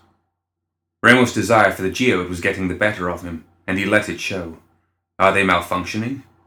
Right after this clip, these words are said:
The big man shrugged at the shallow bowl they'd managed to cut into the ice. The big machines lay discarded around the indentation,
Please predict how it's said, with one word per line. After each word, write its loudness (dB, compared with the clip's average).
The -6
big 6
man 6
shrugged 2
at -8
the -10
shallow 0
bowl 4
they'd -4
managed -2
to -10
cut -2
into -8
the -4
ice. -8
The 0
big 6
machines 2
lay 2
discarded 2
around 4
the -2
indentation, -4